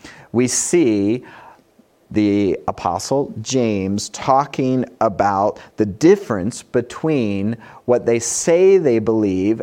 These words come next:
and what they're actually doing. And he's hoping to develop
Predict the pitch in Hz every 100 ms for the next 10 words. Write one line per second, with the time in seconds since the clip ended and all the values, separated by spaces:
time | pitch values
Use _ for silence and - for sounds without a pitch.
0 | - 127 143 110 104 - - 139 143 -
1 | 208 107 - - 117 117 110 - - 98
2 | 92 117 117 113 101 82 62 - - -
3 | - _ 127 127 123 - - _ - 127
4 | 120 - 202 226 226 117 117 - 117 123
5 | 113 131 190 139 113 - -